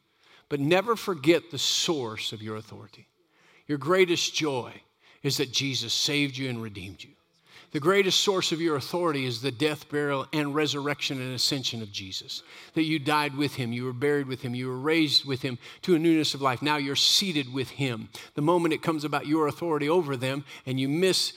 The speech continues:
the source of that authority, you'll find yourself wanting when it comes to, uh, wrestling against those fle-, th-, that, uh, principalities and powers. But as long as you keep in mind, the source of my authority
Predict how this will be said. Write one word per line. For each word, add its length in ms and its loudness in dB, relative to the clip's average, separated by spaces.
the 80 -2
source 560 0
of 80 -8
that 160 -4
authority, 600 -6
you'll 160 0
find 400 0
yourself 420 -2
wanting 840 -4
when 120 -2
it 120 -8
comes 320 -2
to, 180 -2
uh, 180 -2
wrestling 640 2
against 320 -2
those 180 -4
fle-, 360 -8
th-, 140 -6
that, 240 0
uh, 300 0
principalities 760 -2
and 140 -8
powers. 460 -8
But 80 -4
as 140 -2
long 240 4
as 120 -4
you 80 -4
keep 240 -2
in 160 -2
mind, 380 0
the 100 -2
source 540 2
of 120 -4
my 200 0
authority 640 -6